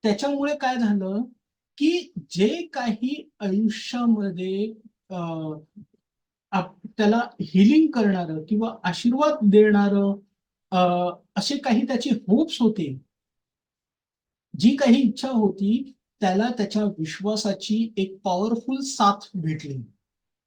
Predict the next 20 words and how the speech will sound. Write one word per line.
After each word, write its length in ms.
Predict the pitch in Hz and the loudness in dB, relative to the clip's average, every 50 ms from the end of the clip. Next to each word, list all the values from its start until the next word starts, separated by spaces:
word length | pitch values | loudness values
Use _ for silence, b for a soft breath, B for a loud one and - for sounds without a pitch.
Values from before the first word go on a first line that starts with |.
| _ _ _ _ _ _ _ _ _ _ _ B B B B B B _ _ | _ _ _ _ _ _ _ _ _ _ _ B B B B B B _ _
आज 220 | - 202 330 311 285 247 | 2 2 4 4 2 2
बघा 280 | 208 233 247 247 320 | 2 2 0 0 0
ना, 120 | 330 339 311 | -2 -2 -2
आज 400 | 247 196 - 196 214 240 247 262 | -4 -2 0 2 2 2 2 0
आपण 420 | 240 233 - 254 247 247 247 247 277 269 | -4 -4 -2 -2 -2 0 0 -2 -2 -2
आपल्या 360 | 196 - - 214 214 226 233 - - | -4 -4 -2 -2 -2 -2 -4 -6 -6
आयुष्यात 720 | 190 180 185 220 233 226 - - - - 196 165 156 156 156 156 - _ _ _ _ _ _ _ _ _ _ _ _ _ _ _ _ _ _ _ - 170 | -2 0 4 4 4 4 2 -2 -8 -6 -4 -4 -4 -4 -6 -10 -14 _ _ _ _ _ _ _ _ _ _ _ _ _ _ _ _ _ _ _ -6 0
गोष्टी 320 | 165 196 208 - - 269 247 | 4 4 4 4 2 0 0
सुधारण्यासाठी 1000 | - - 214 196 220 220 226 226 226 214 - 202 180 170 170 175 170 175 180 185 - _ _ _ - 202 | 2 2 2 2 2 2 2 2 2 2 0 -2 -6 -6 -6 -8 -8 -8 -10 -12 -16 _ _ _ 0 0
महाराजांकडे 840 | 196 180 175 190 214 208 226 226 226 226 220 233 226 220 233 233 - - | 0 2 2 2 2 2 4 4 4 2 4 2 2 2 2 0 2 4
तुम्ही 200 | 226 220 226 226 | 6 6 6 6
किती 240 | - 208 - 247 | 4 0 -2 -4
प्रार्थना 600 | 226 220 220 214 202 - - 208 208 214 202 202 | -4 -4 -4 -4 -4 -2 -2 -2 -2 -2 -2 -6
करताय 240 | 175 - - 185 185 | -8 -8 -10 -12 -8
किंवा 240 | - - 247 262 277 | -4 -2 -2 -2 -2
तुमचे 380 | 277 - 269 254 247 220 - 330 311 240 190 | -2 -2 0 2 2 2 2 0 -2 -2 0
जे 200 | 202 254 311 302 | -2 -2 -2 -4
कोणी 240 | 302 302 311 330 311 | -6 -4 -2 -2 -2
श्रद्धास्थान 760 | - 285 247 226 208 208 226 226 - - 233 226 220 208 | -2 -4 -4 -4 -2 -2 -2 -4 -6 -6 -6 -4 -4 -4
असतील 380 | 185 - - - 151 143 139 | -6 -8 -12 -14 -14 -12 -12